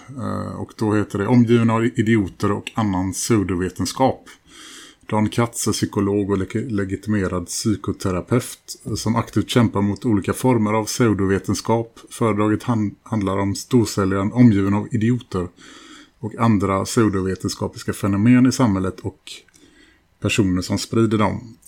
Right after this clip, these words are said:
Och, eh, ja, det de har gjort är väl, eh, den här omgiven av idioter, det är väl Thomas Eriksson tror jag heter, som, eh, behandlar olika personer.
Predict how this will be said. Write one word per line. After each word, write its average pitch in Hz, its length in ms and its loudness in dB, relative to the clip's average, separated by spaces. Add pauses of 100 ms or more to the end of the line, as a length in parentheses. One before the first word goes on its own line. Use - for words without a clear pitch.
Och, - 280 -8
eh, 110 60 -2
ja, 107 280 -4 (180)
det 117 100 0
de 113 160 4
har 120 120 6
gjort 107 220 0
är 120 80 4
väl, 110 260 4
eh, 104 280 0
den 113 120 2
här 110 140 4
omgiven 104 380 2
av 101 120 0
idioter, 104 500 2
det 107 120 0
är 104 40 0
väl 104 140 -2
Thomas - 640 -6
Eriksson 110 460 -6
tror 107 160 -4
jag 98 60 0
heter, - 220 -6
som, 98 340 -2
eh, 95 400 -4
behandlar 107 400 2
olika 98 260 0
personer. 101 760 -4